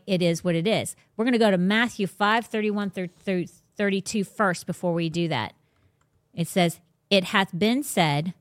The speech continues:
'Whosoever shall put away his wife,'" put away is super important, "'let him give her a writing of divorcement.'" So you had, back in biblical times, people would just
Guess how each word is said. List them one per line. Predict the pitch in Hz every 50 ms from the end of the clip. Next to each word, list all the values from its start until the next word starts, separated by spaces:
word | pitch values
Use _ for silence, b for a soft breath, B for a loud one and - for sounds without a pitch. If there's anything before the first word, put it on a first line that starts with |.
| _ _ _ _ _
'Whosoever | _ 190 202 233 - - 294 285 262 214 214 202 202 208 208 208
shall | 196 - - 175 156
put | - - - 208 196 214 - -
away | - 226 214 196 180 190 202
his | 226 269 269 - -
wife,'" | 160 143 131 156 - - _ _ _ _ _ _
put | _ - - 226 254
away | 294 302 269 277 269 247 214 196 196 202 202 - _
is | 180 170
super | - - - - 180 170 165 165 - - 170 170
important, | 170 - - 175 180 - - 196 190 175 - - 127 139 170 - - b b b b b b b b b
"'let | 160 170 175 180
him | 185 202 180 165
give | - 190 185 202 214 -
her | - 254 254 269
a | - 277 277
writing | 226 175 170 160 160 160 175 175 -
of | - 170 160
divorcement.'" | 170 165 170 196 196 190 196 - - - 127 98 - - - - _ _ _ _ _ _
So | _ - 220 208 202 202 202
you | - - - 185 196 214
had, | 208 - - 226 226 233 247 262 - - - - _ _ _ _
back | 202 190 208 208 -
in | 220 196
biblical | 196 185 202 220 214 240 233 202
times, | - 233 220 226 247 277 277 - - - _ _ _ _ _ _ _ _ _ _ _ _ _ _ _
people | - 247 214 277 254
would | 208 196 180
just | 147 185 190 180 175 -